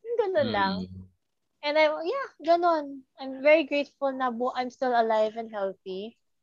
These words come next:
Speaker 1: Na, and I still have a roof above my head. And ano, I still have this much energy to still be able to think of new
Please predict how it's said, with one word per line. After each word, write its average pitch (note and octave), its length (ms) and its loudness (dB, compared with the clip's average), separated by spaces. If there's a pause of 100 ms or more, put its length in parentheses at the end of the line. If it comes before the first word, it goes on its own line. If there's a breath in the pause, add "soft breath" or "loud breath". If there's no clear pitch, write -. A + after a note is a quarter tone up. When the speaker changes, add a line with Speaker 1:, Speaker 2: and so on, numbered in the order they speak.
(960)
Speaker 1:
Na, G#3+ 1120 2 (460)
and A#3 240 0
I A#3 140 4
still B3 260 -2
have B3 200 0
a A#3 80 -2
roof A3+ 200 -6
above A3 320 -2
my G#3+ 240 -6
head. D4 240 -6 (200)
And B3 400 -4
ano, D4+ 360 -4 (120)
I B3+ 120 -2
still C#4 240 2
have C4+ 280 2
this C4 220 -4
much B3+ 240 -10
energy A3+ 680 -4 (680)
to A#3 380 2 (200)
still C4+ 220 6
be B3+ 300 2
able A3+ 320 2
to A#3+ 80 -16 (100)
think A#3+ 220 -10
of A#3+ 160 -8
new A3 160 -8